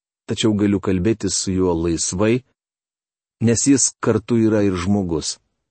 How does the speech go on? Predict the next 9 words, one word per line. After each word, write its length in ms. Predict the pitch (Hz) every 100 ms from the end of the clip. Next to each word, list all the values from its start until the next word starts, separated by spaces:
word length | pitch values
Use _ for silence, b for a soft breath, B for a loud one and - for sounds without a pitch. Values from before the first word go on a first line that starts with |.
| _ _ _ _ _ _ _ _ _ -
Jis 300 | 107 - -
Dievas 600 | 80 95 156 113 92 - - _ _ _ _ _ _ -
ir 80 |
žmogus 520 | 95 104 113 120 127 101
vienu 320 | 113 107 104
metu, 360 | 101 98 -
todėl 480 | 143 101 92 107 101
aš 140 | 92 90
galiu 360 | 98 104 135